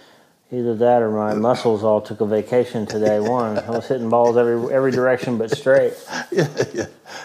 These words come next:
Speaker 1: And when I say we tried to play golf, we, we have a simulator in the shop, so we were out there just pretending to play golf, but,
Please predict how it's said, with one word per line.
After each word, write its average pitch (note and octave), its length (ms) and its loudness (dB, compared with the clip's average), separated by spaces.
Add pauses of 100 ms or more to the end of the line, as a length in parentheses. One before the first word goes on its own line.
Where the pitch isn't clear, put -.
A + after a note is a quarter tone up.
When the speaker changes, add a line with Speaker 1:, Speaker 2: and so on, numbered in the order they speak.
(240)
Speaker 1:
And A2+ 100 -4
when C3+ 120 4
I C#3 80 4
say C3+ 180 2
we B2 160 2
tried B2 220 2
to A2 60 -4
play A2 200 0
golf, G#2+ 300 2
we, A2+ 80 2
we A2+ 220 -2
have A#2 160 0
a F#2+ 60 0
simulator G#2 680 2
in F#2+ 160 -4
the F2+ 80 -8
shop, G#2+ 420 0
so G2 140 -8
we G#2 100 0
were G2+ 140 0
out G2 160 -2
there F#2+ 180 0
just - 400 -14
pretending G#2 540 -4
to F2+ 80 -6
play F#2+ 240 -4
golf, F#2 320 -6
but, - 200 -12